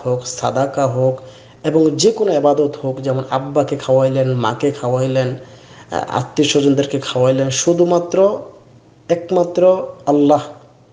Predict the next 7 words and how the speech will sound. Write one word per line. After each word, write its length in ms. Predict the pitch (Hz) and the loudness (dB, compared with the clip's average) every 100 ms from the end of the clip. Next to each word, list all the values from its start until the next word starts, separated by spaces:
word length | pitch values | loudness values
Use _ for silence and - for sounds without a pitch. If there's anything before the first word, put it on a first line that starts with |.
| _ _ _ _ - - - | _ _ _ _ -20 -20 -10
একমাত্র 360 | 160 196 175 175 | -4 0 0 0
আল্লাহর 320 | 147 151 165 | 0 2 2
সন্তুষ্টির 600 | - 143 131 147 - 160 | 0 -4 -2 -4 -4 -2
জন্য 180 | 160 143 | 0 0
ইবাদত 380 | 123 123 127 - | 0 0 -2 -6
হইতে 180 | 104 - | -12 -12
হবে। 280 | 107 98 - | -10 -10 -12